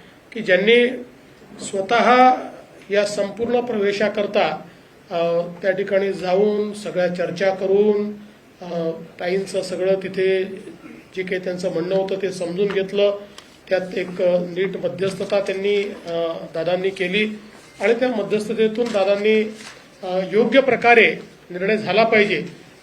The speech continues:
अशा प्रकारचा प्रयत्न हा त्या ठिकाणी केला. म्हणून मी चंद्रकांत दादा पाटील यांचंही अतिशय मनापासून अभिनंदन करतो. आणि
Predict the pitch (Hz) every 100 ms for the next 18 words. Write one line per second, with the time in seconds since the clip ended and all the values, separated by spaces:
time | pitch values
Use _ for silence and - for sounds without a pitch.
0 | 180 - 220 208 190 202 196 214 208 180
1 | 190 202 165 165 - - 160 175 175 175
2 | 165 180 180 175 175 180 185 190 190 196
3 | 185 185 - - - - 185 190 214 214
4 | 208 190 196 196 180 214 190 170 - 226
5 | 240 170 - - - - - 220 233 190
6 | 190 196 196 190 202 202 294 - - -
7 | - - - 196 202 196 202 202 190 185
8 | 220 220 - - - - - - - -
9 | - - 208 208 196